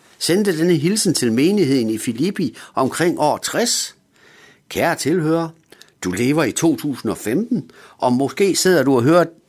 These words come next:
dette i Vandløse, på Østerbro, på Nørrebro, i Indre By, hvad ved jeg, hvor som helst,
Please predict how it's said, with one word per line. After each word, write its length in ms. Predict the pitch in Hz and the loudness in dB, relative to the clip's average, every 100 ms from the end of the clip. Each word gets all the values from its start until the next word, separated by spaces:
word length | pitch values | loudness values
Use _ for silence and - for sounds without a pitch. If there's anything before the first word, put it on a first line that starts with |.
| _ 139 | _ 0
dette 380 | 135 160 - | 2 0 -2
i 140 | 92 80 | -6 -2
Vandløse, 640 | 123 220 160 131 139 123 - _ _ | 0 2 2 0 -2 -8 -10 _ _
på 180 | 113 - | -6 0
Østerbro, 680 | 180 240 - - 101 104 - - _ - | 0 2 0 -2 0 -2 -4 -12 _ -2
på 100 | 113 | 0
Nørrebro, 800 | 85 139 240 208 110 143 - - | 2 4 4 2 0 -2 -2 -2
i 160 | 190 | -2
Indre 460 | - 156 240 233 156 | 0 2 2 0 -2
By, 320 | - 110 - _ - | -2 -4 -6 _ -4
hvad 240 | 110 226 | -2 0
ved 140 | 135 95 - | -2 -4 -2
jeg, 260 | 117 247 240 | 0 0 0
hvor 220 | 156 196 | 0 0
som 220 | - 78 | 0 -4
helst, 440 | 101 247 294 - | 0 2 0 -4